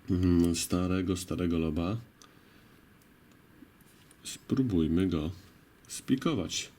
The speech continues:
Mam tutaj pik, tutaj, e, wytrych jakiś sobie przygotowałem na wstępie, ale jakby trzeba było, tu mam więcej różnego rodzaju, mm, rzeczy, którymi możemy tą wkładkę zaatakować.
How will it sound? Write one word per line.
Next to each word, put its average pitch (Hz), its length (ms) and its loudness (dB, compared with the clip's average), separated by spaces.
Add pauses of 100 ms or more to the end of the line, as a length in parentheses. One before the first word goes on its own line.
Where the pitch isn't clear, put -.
(600)
Mam - 120 -4
tutaj - 200 -2 (100)
pik, - 440 -4
tutaj, 90 260 0
e, 85 60 0 (220)
wytrych 95 600 0
jakiś 92 180 -4
sobie 95 140 0 (560)
przygotowałem 98 600 2
na 98 60 2
wstępie, 113 480 0
ale 107 100 0
jakby 95 240 -2 (160)
trzeba - 240 -2
było, 101 160 2
tu - 140 -6
mam 92 180 2
więcej 131 380 2 (580)
różnego 104 380 4
rodzaju, 98 380 0 (320)
mm, 90 600 -2 (800)
rzeczy, 87 460 0
którymi 92 300 2
możemy 95 360 2
tą 87 160 -4
wkładkę - 380 -2
zaatakować. 120 640 -2